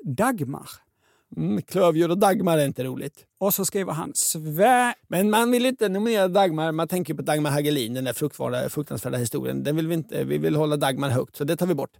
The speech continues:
Speaker 1: Och så skriver han svenskans vackraste ord är för övrigt annorstädes.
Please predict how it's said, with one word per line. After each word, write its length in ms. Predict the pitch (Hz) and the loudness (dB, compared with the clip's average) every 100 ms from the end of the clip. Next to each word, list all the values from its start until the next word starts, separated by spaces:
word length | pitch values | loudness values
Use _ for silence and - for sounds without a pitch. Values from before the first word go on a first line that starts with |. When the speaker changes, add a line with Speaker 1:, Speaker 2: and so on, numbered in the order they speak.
| _ _ _ | _ _ _
Speaker 1:
Och 140 | 185 160 | -4 -2
så 100 | 175 | -2
skriver 240 | 185 165 | -4 -2
han 200 | 143 165 - - | -2 -4 -8 -6
svenskans 580 | - 202 202 - 202 196 | -4 -2 -2 -4 -6 -6
vackraste 680 | 147 151 339 - 359 - 240 | -2 0 0 -4 -4 -2 0
ord 220 | 160 156 | 0 0
är 120 | 156 | -4
för 180 | 143 143 | -2 -2
övrigt 340 | 147 147 120 - _ _ _ - | -2 -2 -8 -12 _ _ _ -2
annorstädes. 1080 | 139 208 214 120 - - 113 120 208 - | 2 4 2 0 -4 -2 -2 -2 -6 -8